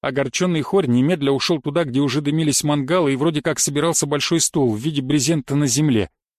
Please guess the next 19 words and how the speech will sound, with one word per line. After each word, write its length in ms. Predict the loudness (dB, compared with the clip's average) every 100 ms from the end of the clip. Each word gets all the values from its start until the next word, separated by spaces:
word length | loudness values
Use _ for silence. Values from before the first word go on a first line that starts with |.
| _
в 80 | -8
тыловых 400 | -2 2 2 0
районах 380 | 0 0 0 0
стрельбища. 640 | -2 0 -2 -2 -2 -2 -4 _ _ _ _ _ -4
Большая 400 | -2 0 0 0
часть 360 | 0 0 0
стрелков 580 | -2 0 0 0 0 -2
уже 180 | 0 -2
хлопотала 580 | -2 -2 -2 -2 -2 -2
там. 300 | -4 -4 -6 _ _ _ _ _ _ _ _ _ _ _ -6
А 140 | -4
к 100 | -4
П 100 | -4
П 140 | -2 -2
Ш 160 | -2
патронов 460 | -2 -2 0 0 0
было 240 | 0 0
всего 320 | 0 -2 0 -2
десяток, 760 | -2 0 0 0 -2 -8 -16